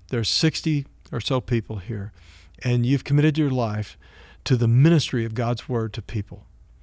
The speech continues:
And here's the verse of all the Bible that teaches us the, the potency of the word of God.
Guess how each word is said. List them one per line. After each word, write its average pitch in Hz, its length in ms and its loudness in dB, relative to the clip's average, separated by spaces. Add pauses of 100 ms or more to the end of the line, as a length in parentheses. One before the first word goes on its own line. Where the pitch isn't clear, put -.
(320)
And 117 160 0
here's 147 300 4
the 160 80 0
verse 131 360 2
of 113 120 -4
all 123 180 0
the 135 60 2
Bible 110 540 -6 (580)
that 113 400 0 (180)
teaches 185 480 2
us 107 220 -6
the, 113 420 -8
the 113 380 -4 (240)
potency 123 640 0
of 113 300 -8
the 117 80 -4
word 113 320 -2
of 120 100 -4
God. 107 420 -6